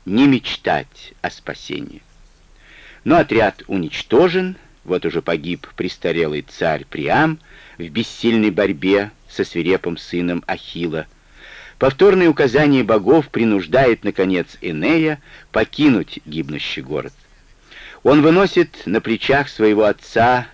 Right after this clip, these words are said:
Анхиса, который держит пенатов, домашних богов Трои. К Энею присоединяются многочисленные спутники. Третья книга "Скитания Энея".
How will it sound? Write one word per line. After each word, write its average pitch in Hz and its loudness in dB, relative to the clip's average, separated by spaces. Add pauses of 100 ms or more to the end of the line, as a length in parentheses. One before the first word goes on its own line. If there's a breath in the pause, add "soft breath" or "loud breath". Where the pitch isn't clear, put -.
(140)
Анхиса, 101 -4
который 82 -2
держит 82 -2
пенатов, 92 -4 (400 loud breath)
домашних 78 -4
богов 71 -8
Трои. 73 -6 (500 loud breath)
К 113 -2
Энею 185 0
присоединяются 87 -4
многочисленные 82 -8
спутники. - -18 (2000 soft breath)
Третья 208 0
книга 196 2
"Скитания 117 -2
Энея". 67 -6